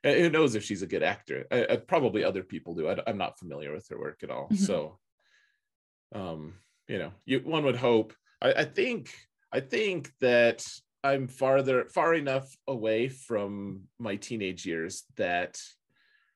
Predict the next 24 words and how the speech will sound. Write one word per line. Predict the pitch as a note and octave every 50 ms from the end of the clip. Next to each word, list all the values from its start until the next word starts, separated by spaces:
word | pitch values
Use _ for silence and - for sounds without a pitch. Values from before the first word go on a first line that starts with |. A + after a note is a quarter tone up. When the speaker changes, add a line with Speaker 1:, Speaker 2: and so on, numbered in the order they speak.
| _ _ _ _ _ _ _ _ _ _ _ _ _ _ _
Speaker 1:
uh, | A#2 A2 G#2+ G2 - -
I | - A2 A2 A2 G#2 G#2 G#2 G#2 G2+ F#2+ G#2+
would | A2+ G#2 F#2+
actually | F#2+ F#2 F#2 - - G2 F2+
prefer | - - F2+ - - E2 E2
a | F2
good | E2+ E2 F2 -
actor | - C#2 E2+ - - - D2+ D2 D2+ F#2 F#2 - - B2 - - _ _
or | - G2 F#2
actress | F#2 F#2 - - G2+ D2+ E2 G#2+ - -
over, | G2 G2 F#2 E2+ F#2+ F2 E2+ E2 E2 - - _ _ _ _ _ _ _ _ _ _ _ _ _ _ -
over | - F#2+ E2+ F#2 F2 D#2+ D2+ F2 F#2 - - _
someone | - - A#2 E2 F2 F2 -
who's | G2 G#2 E2+ F2 F#2
just | F2 - G2+ F2 E2+ - - -
pretty. | - - D#2+ D2+ D2 D#2 G2+ - - _ _ _ _ _ _ _ _
Speaker 2:
Right. | G3 G3 D3+ - - -
Speaker 1:
So. | - - - _ _ _ _ _ _ _ _
Speaker 2:
Right. | - - - - - _ _ _ _ _ _ _ _ _ _ _ -
Speaker 1:
Uh, | - E3
hopefully | D#3+ C3+ C3+ - B2 C#3
she | C3 C#3 B2
has | C3 C3
both. | C3+ D3+ D3+ C3+ A#2